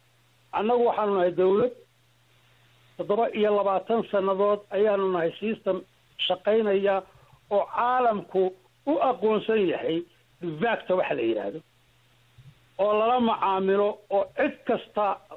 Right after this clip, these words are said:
la leh. Waxaa ku cad madaxweynayaashii iyo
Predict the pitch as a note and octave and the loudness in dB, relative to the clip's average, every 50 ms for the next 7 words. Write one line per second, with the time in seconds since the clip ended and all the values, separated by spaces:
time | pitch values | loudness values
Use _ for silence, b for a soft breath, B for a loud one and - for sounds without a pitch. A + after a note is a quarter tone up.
0 | - G3 G#3+ G#3+ G3 E3 C#3+ - - _ _ - _ _ _ _ - - - - | -2 -2 0 2 0 0 -2 -4 -12 _ _ -20 _ _ _ _ -20 -20 -20 -20
1 | - _ - F#3 - E3+ G#3+ A3+ - - - B3+ C#4 C#4+ C#4 C#4+ F#3 F#3 E3+ - | -20 _ -6 -4 -2 0 -2 -2 -2 -2 -2 0 2 2 2 0 0 -2 -4 -6
2 | - - _ _ _ _ - E3+ F#3 D3+ - F#3 A3 A3+ A#3 A#3 A#3 A#3 B3 B3+ | -12 -20 _ _ _ _ -6 -2 -2 0 2 2 4 4 4 4 4 4 4 4
3 | B3 A3 - - A#3 A#3 A3+ - G#3+ G#3+ | 2 0 -2 -4 -4 -4 -4 -2 0 2